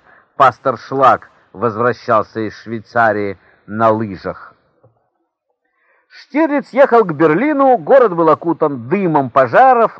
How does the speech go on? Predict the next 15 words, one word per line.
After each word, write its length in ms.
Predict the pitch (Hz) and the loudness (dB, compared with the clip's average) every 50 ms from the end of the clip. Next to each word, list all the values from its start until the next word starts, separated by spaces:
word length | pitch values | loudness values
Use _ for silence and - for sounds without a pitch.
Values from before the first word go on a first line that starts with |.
| - - | -6 0
"Опять 540 | - 233 254 - _ 202 202 220 208 - 214 | 2 2 2 2 _ 4 4 4 4 2 -2
утюг 360 | 208 165 - 208 196 170 147 | -10 -6 -4 -2 -2 -2 -2
забыл 340 | 131 160 175 160 165 156 151 | 0 0 0 0 0 -2 -2
выключить", 480 | 143 143 123 - 120 120 107 131 120 104 | -2 -4 -6 -8 -10 -10 -10 -10 -10 -8
с 20 | |
досадой 440 | 98 123 117 - 127 120 110 110 107 | -6 -6 -4 -4 -4 -4 -4 -6 -8
подумал 420 | - 110 107 113 110 107 104 101 | -8 -10 -10 -10 -10 -10 -12 -14
Штирлиц. 480 | - _ _ 110 113 95 85 85 78 - _ _ _ _ _ _ _ _ _ _ _ _ _ _ _ _ _ _ _ _ _ _ _ _ _ _ _ _ _ _ _ _ _ _ _ _ _ _ _ - | -16 _ _ -14 -12 -12 -12 -14 -16 -18 _ _ _ _ _ _ _ _ _ _ _ _ _ _ _ _ _ _ _ _ _ _ _ _ _ _ _ _ _ _ _ _ _ _ _ _ _ _ _ -12
Эсэсовцы 840 | 123 127 - - 226 254 233 - 226 220 170 _ - 208 214 208 | -12 -10 -4 0 2 2 2 2 0 -2 -2 _ -2 0 0 0
перекрыли 560 | 165 180 170 165 143 135 151 185 202 196 175 | 0 -2 -2 -2 -2 -2 -2 -2 -2 -4 -6
все 220 | - - - 156 151 | -6 -2 -2 0 0
выходы 380 | 147 175 156 - 160 151 151 | 0 -2 -4 -4 -4 -4 -4
в 100 | 139 127 | -4 -4
доме 280 | 120 143 156 151 147 127 | -2 -2 -2 -2 -4 -8
Штирлица, 720 | - - _ 156 185 190 190 185 165 - - 175 170 151 | -12 -12 _ -6 -6 -4 -4 -6 -8 -6 -4 -4 -4 -6